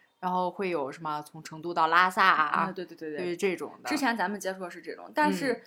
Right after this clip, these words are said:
Speaker 2: 听完他们的之后，我才发现，哇，骑行可以是另一种形式。
Speaker 1: 嗯。
Speaker 2: 就是听他们去了那个新疆啊、西藏啊，就是这些地方，包括云南啊，这些地方去骑行。
Speaker 1: 对。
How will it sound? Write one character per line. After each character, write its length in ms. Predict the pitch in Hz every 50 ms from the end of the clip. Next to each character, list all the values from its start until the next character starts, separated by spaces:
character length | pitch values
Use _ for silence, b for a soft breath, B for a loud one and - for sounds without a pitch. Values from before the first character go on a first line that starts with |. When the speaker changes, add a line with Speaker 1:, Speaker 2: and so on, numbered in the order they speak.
| b b b b b _
Speaker 2:
听 200 | - - - 339
完 180 | 311 254 233 269
他 140 | 269 269 269
们 100 | 254 233
的 80 | 214
之 140 | 208 - 220
后， 60 | 208
我 80 | 185 170
才 100 | 175 190
发 160 | 185 - 196 190
现， 160 | 185 - 165
哇， 100 | 170 151 -
骑 180 | - - -
行 240 | 214 - 190 190 196
可 160 | 196 - 208
以 80 | 190 -
是 420 | - - - 156 131 101 - - _ _ _ _ _ _ _
另 160 | 233 269 240
一 60 | 185
种 160 | - - - 180
形 140 | - - - -
式。 220 | 190 - - - - - _ _ _
Speaker 1:
嗯。 280 | - 185 185 175 165 151
Speaker 2:
就 60 | 156
是 60 | 196
听 200 | 196 - - 226
他 120 | 233 226 220
们 120 | 214 208 202
去 160 | - - 202
了 260 | 190 175 170 156 151
那 160 | 156 156 147
个 260 | 143 - 71 - - -
新 260 | 190 - - 202 202 185
疆 180 | 185 180 190
啊、 360 | 190 185 180 170 165 160 156
西 160 | 156 - - 180
藏 200 | 190 190 185 170
啊， 240 | 139 101 92 98
就 160 | 143 - 175 170
是 60 | 170
这 140 | - 170 170
些 120 | 170 156
地 140 | 156 170 160
方， 180 | - 165 127 -
包 100 | - 175
括 140 | 180 196 190
云 200 | 185 175 180 202
南 120 | 208 175
啊， 280 | 147 147 156 127 110 - -
这 120 | - 190
些 80 | 185 175
地 140 | 170 - 180
方 260 | 175 175 170 165 170
去 380 | 170 - - - 78 67 - _ _ _ _ _ _
骑 280 | - - - 185 202
行。 340 | 202 - 180 156 160 170 165 _ _ _ _ _ _ _ _ _
Speaker 1:
对。 340 | - 180 180 170 160 160